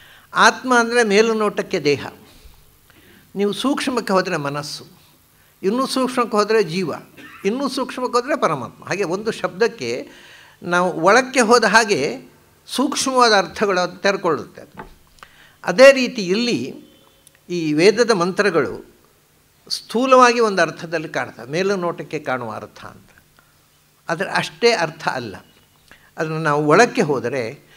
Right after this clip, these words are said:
ಅದು ಬೇರೆ ಅರ್ಥದಲ್ಲಿ ತೆರ್ಕೊಳ್ಳುತ್ತೆ, ಇನ್ನೂ ಒಳಕ್ಕೆ ಹೋದರೆ ಮತ್ತೂ ಬೇರೆ ಅರ್ಥದಲ್ಲಿ.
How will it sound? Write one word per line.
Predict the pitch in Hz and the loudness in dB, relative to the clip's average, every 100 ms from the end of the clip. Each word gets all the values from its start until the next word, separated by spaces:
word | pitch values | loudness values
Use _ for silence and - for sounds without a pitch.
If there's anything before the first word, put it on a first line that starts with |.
| - - | -18 -4
ಅದು | 180 | -2
ಬೇರೆ | 127 180 220 | 2 4 4
ಅರ್ಥದಲ್ಲಿ | 175 - 165 139 | 2 0 -2 -4
ತೆರ್ಕೊಳ್ಳುತ್ತೆ, | - 120 117 107 104 - 135 - - _ | -6 -8 -8 -10 -10 -12 -14 -16 -20 _
ಇನ್ನೂ | 185 202 277 | -6 -4 -4
ಒಳಕ್ಕೆ | 302 320 262 240 - | -4 2 4 4 2
ಹೋದರೆ | 202 214 254 | 0 2 2
ಮತ್ತೂ | 233 233 254 | 0 -2 -2
ಬೇರೆ | 160 131 | -2 -2
ಅರ್ಥದಲ್ಲಿ. | 107 - - - - | -6 -12 -20 -20 -20